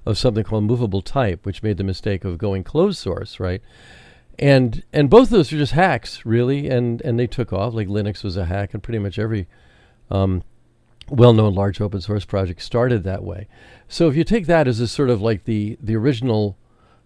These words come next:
the original departure point, like, the takeoff point for, for the arrow that, that goes up and to the right, and then take as the other point,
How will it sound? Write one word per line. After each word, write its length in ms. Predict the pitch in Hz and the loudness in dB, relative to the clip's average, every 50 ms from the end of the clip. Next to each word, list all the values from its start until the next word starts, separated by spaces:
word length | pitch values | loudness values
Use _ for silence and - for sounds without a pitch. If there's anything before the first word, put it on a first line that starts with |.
| - | -6
the 100 | - 117 | -2 0
original 580 | 113 101 117 175 185 139 151 156 123 113 110 104 | 0 4 4 2 2 2 2 2 2 2 2 0
departure 560 | 90 117 110 - - 113 113 110 - - 101 | -2 -4 -4 0 0 2 2 0 0 -4 -6
point, 380 | - - - 98 95 98 - - | -4 -4 -6 -6 -8 -8 -8 -8
like, 160 | 98 95 - | -8 -6 -6
the 80 | - | -8
takeoff 480 | 101 - 131 120 104 - 104 95 92 - | -4 -2 -2 0 0 0 -2 -2 -4 -4
point 300 | - - 101 95 - - | -6 -4 -4 -4 -6 -8
for, 320 | - - 104 101 95 98 - _ _ | -8 -6 -6 -6 -6 -6 -10 _ _
for 200 | - - - 113 | -12 -8 -6 -4
the 240 | 90 101 98 92 - - _ _ _ _ - | -2 -2 -4 -4 -6 -10 _ _ _ _ -8
arrow 400 | - - 113 120 107 104 101 98 | -2 2 2 4 4 4 2 2
that, 180 | 90 90 101 - - _ _ _ | 0 -2 -2 -4 -6 _ _ _
that 320 | - 107 92 - _ _ _ | -6 -6 -6 -6 _ _ _
goes 280 | - 107 101 95 85 - | -6 -4 -4 -2 -2 -2
up 160 | 107 98 - | -4 -4 -4
and 100 | 101 95 | -6 -6
to 80 | - 101 | -4 -4
the 100 | 90 92 | -4 -4
right, 380 | 92 98 107 104 101 92 - - - - - - - - - - _ _ - _ _ | -2 -2 -2 -2 -2 -4 -6 -10 -18 -20 -20 -20 -20 -20 -20 -20 _ _ -20 _ _
and 160 | - 147 156 | 2 4 6
then 120 | 165 156 131 | 6 6 6
take 280 | - - 202 202 196 | 6 6 6 6 6
as 160 | 185 147 113 - | 4 4 4 4
the 160 | 127 123 123 | 4 6 6
other 360 | 160 165 160 135 110 104 110 - _ _ | 6 6 6 4 2 2 -2 -6 _ _
point, 420 | - - 120 107 98 95 95 - | -4 -2 0 0 0 0 -2 -4